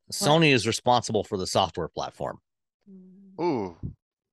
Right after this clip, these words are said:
Speaker 2: Sony's
Speaker 3: Uh.
Speaker 2: not got a great history with, I mean, Sony's also gonna be supplying a lot of components, you know, a lot of the sensors, uh, camera sensors, various other sensors, uh, a variety of other, you know, electrical and electronic components,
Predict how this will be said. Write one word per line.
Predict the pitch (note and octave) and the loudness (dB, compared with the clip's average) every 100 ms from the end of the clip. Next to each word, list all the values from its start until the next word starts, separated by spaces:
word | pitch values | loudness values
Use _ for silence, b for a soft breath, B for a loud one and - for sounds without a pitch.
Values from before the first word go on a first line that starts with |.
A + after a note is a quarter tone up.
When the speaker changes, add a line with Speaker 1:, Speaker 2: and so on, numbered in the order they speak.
| D#4 | -18
Speaker 2:
Sony's | - - E4 F#4+ | -4 0 4 6
Speaker 3:
Uh. | G3 | 6
Speaker 2:
not | F#3+ | 6
got | F#3+ D3+ | 6 4
a | |
great | A2 C3+ G2+ | 4 4 4
history | B2 - G2 | 0 0 -2
with, | F2 E2 - | -2 -2 -2
I | B2+ | 0
mean, | C3 | 0
Sony's | - A#3 F3 | 2 2 4
also | D#3 D3+ D#3+ | 4 2 0
gonna | C#3+ | -2
be | B2+ | -4
supplying | - - B2 A#2+ A#2+ | -6 -6 -4 -2 -2
a | |
lot | G#2 G#2 | -2 -2
of | - | -4
components, | G2 G2+ G#2 B2+ - | -10 -8 -6 -6 -8
you | G2+ | -6
know, | F2 D#2+ | -4 -6
a | - | -4
lot | F2 | -2
of | D#2 | -2
the | - | -2
sensors, | C#3+ C#3 C#3 B2+ B2 A#2+ A#2 b b b _ - | 0 0 2 2 2 0 -2 b b b _ -6
uh, | F#2 F2+ D#2+ | -2 -2 -4
camera | - B2 B2 | -4 -4 -4
sensors, | - A#2+ A#2 F#2 | -4 -6 -6 -4
various | A2 A2+ - | -2 0 -2
other | G#2+ G2+ | -4 -4
sensors, | - G#2 - G#2 G2 b b b _ | -6 -6 -4 -6 -8 b b b _
uh, | F#2 F#2 D#2+ | -2 0 -2
a | F2 | -4
variety | G#2+ A2+ C3 C3+ | 2 4 6 4
of | A2 | 2
other, | A#2 A2 _ _ | 0 0 _ _
you | G#2 F#2+ | -10 -8
know, | E2 | -4
electrical | F#2+ G#2+ - A2+ G#2 | -2 -2 -2 0 0
and | F#2 | -2
electronic | F#2 - A2+ G2+ | -6 -6 -6 -6
components, | F#2+ - E2+ E2+ | -10 -8 -8 -8